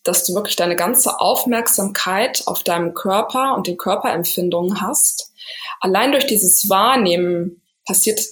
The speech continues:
das im Körper, dass sich zum Beispiel, äh, so Stresshormone, Cortisol zum Beispiel, ganz bekannt, sich erstmal verringern. Und wenn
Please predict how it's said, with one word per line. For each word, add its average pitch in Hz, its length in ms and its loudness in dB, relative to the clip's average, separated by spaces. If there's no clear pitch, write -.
das - 160 0
im 202 120 -4
Körper, 220 420 0
dass - 400 2
sich - 160 0
zum 185 140 0
Beispiel, 175 640 -2
äh, 190 220 -4
so 190 100 -2
Stresshormone, 175 1040 2
Cortisol 196 880 2
zum - 200 -2
Beispiel, 165 420 -2
ganz - 240 -2
bekannt, - 540 -4
sich - 260 0
erstmal 175 480 2
verringern. 175 960 -2
Und 185 360 -2
wenn 180 420 -2